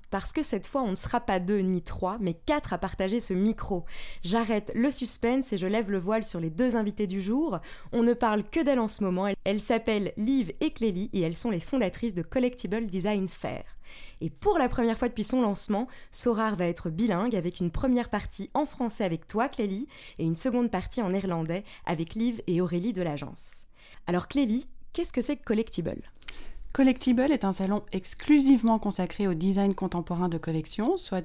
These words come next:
Speaker 2: des pièces uniques, des pièces réalisées sur mesure ou des éditions très limitées.
Speaker 1: Le design contemporain, c'est quoi ?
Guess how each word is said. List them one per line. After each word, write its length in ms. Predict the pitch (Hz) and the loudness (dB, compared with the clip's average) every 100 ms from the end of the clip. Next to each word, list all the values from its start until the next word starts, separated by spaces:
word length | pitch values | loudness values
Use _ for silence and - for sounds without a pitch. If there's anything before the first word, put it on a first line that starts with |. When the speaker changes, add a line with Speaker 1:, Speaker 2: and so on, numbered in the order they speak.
| - | -2
Speaker 2:
des 100 | 160 | -4
pièces 380 | - 180 170 - | -2 -2 0 2
uniques, 460 | 165 170 220 262 | 4 6 8 6
des 100 | 190 | 4
pièces 260 | - 180 175 | 0 0 -2
réalisées 400 | 170 160 151 151 | -2 -2 0 0
sur 220 | 156 247 | 2 6
mesure 440 | 226 180 143 190 240 | 6 6 2 0 0
ou 40 | 180 | -2
des 200 | 156 151 | 0 0
éditions 460 | 143 143 - 185 - - - | -2 -4 -2 -2 -2 -12 -2
très 180 | - 214 | 6 8
limitées. 520 | 202 175 - 135 127 - - - | 8 8 2 -8 -12 -10 -10 -4
Speaker 1:
Le 100 | 208 | 0
design 320 | 214 247 339 | 2 4 2
contemporain, 540 | 269 226 214 214 233 302 | 2 0 -2 -2 -2 0
c'est 160 | - | -2
quoi ? 320 | 165 - 151 | -4 -4 -6